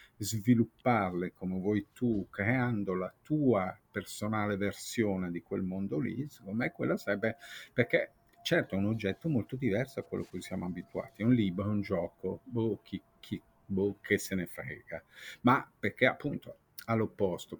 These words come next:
io ai tempi pensavo quelle robe lì perché, eh, molto semplicemente vedevo i miei figli che si ammazzavano davanti al computer giocando a, a G T A e un giorno sono stato un po' a guardare e la cosa che mi piaceva e che trovavo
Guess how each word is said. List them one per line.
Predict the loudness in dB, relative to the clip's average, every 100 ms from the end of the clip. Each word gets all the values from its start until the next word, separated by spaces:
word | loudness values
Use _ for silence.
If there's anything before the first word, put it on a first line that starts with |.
| 0
io | 4
ai | 4 4
tempi | 0 -2 -4
pensavo | -8 -4 -2 -2
quelle | -2 -2 0
robe | 0 -2
lì | -2
perché, | -4 -6 -2 -4 -4 _ 2 4 4
eh, | -2 0
molto | 6 6 6
semplicemente | 0 0 -2 -4 -2 -2 0
vedevo | 0 2
i | 4
miei | 4
figli | 2 0 -2
che | -2 -6
si | -4
ammazzavano | -4 -4 -4 0 0 0
davanti | -2 -4 -2
al | -4
computer | -2 -4 -2 -4 -2
giocando | -2 -6 -8 -4 -2
a, | -4 -2 -4 -2
a | -6
G | -8 -10
T | -6 -6
A | -8 -16 _ _ _ -20 -20 _ _
e | 4 4 0 -14 _ -4
un | 4 4
giorno | 6 2 0
sono | -4
stato | -6 -8 -6
un | -8
po' | -4 -2
a |
guardare | 0 -2 0 -2 -2 -4 -6 -8 _ -2
e | 4
la | 6 6
cosa | 4 4
che | 2
mi | 0 2
piaceva | 4 4 2 0 0
e | -4 -6 -8 -8
che | -10
trovavo | -2 2 4 2